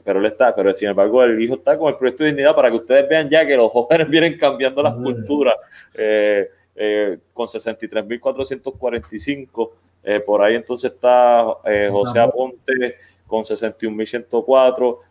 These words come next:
Speaker 1: el, el no vidente Néstor Alonso con cincuenta y siete mil sesenta y seis, seiscientos sesenta y seis, eh, Jorge Manuel Báez Pagán, cincuenta y tres. Aquí no estoy seguro dónde es
Speaker 2: ¿Todavía
Speaker 1: que
Speaker 2: no has visto, no has visto todavía a Johnny?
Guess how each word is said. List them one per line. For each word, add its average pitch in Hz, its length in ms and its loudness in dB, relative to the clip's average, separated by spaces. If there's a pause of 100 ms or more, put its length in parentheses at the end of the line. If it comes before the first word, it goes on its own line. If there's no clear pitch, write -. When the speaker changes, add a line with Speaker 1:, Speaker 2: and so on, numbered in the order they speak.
Speaker 1:
el, 104 500 0
el 95 240 -2
no 107 120 -2
vidente 120 460 -2
Néstor 107 340 -2
Alonso 117 440 2
con 107 100 -6
cincuenta 101 320 -8
y 98 40 -8
siete 101 260 -4
mil 107 140 -2
sesenta 110 400 -10
y 101 60 -6
seis, 120 420 0 (340)
seiscientos 104 480 0
sesenta 110 320 -6
y 107 60 -4
seis, 127 240 2 (400)
eh, 104 540 6
Jorge 110 320 4
Manuel 110 240 2
Báez 123 260 4
Pagán, 127 460 4 (160)
cincuenta 113 340 -8
y 113 60 -4
tres. 135 160 2
Aquí 113 340 2
no 139 100 -4
estoy 139 200 -6
seguro 139 400 -2
dónde 123 320 -2
es 131 60 -8
Speaker 2:
¿Todavía 139 320 2
Speaker 1:
que 170 80 4
Speaker 2:
no 202 100 4
has 202 80 -2
visto, 214 380 0
no 139 140 -6
has 143 100 -2
visto 165 220 -2
todavía 151 920 2
a 123 100 -2
Johnny? 139 360 -4